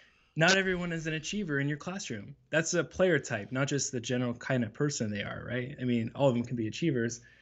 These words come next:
in some degree, but some are gonna be socializers. Some are gonna be,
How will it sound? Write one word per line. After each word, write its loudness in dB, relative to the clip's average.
in -8
some 6
degree, 4
but 4
some 6
are 6
gonna 4
be 2
socializers. -4
Some -2
are 0
gonna 0
be, 2